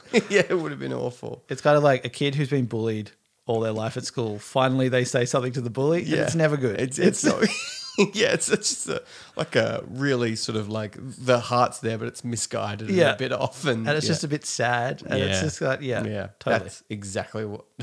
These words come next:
Speaker 1: <laughs> it would have been.
Speaker 2: It's <laughs>
Speaker 1: Yeah. Mm.
Speaker 2: So I guess taking in, into account with all that, like, um, you know, how do you, how do you feel about this season so far? How we've, how we've gone?
Speaker 1: I mean, I,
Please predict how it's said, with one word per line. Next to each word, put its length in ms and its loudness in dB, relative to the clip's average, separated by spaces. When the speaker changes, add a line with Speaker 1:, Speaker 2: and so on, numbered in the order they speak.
Speaker 1:
<laughs> 380 -12
it 120 -4
would 200 -4
have 140 -14
been. 280 -6
Speaker 2:
It's 160 -12
<laughs> 180 -8
Speaker 1:
Yeah. 220 -4
Mm. 380 -2
Speaker 2:
So 100 -2
I 20 2
guess 140 2
taking 300 2
in, 220 2
into 240 -2
account 220 0
with 100 -6
all 120 -4
that, 220 -2
like, 240 -6
um, 400 -6
you 80 2
know, 200 2
how 100 4
do 80 -2
you, 60 -4
how 140 2
do 60 2
you 60 -2
feel 180 6
about 180 6
this 120 0
season 300 2
so 180 -2
far? 280 -6
How 220 -2
we've, 400 -8
how 160 -4
we've 160 -10
gone? 280 -10
Speaker 1:
I 120 -2
mean, 360 2
I, 320 2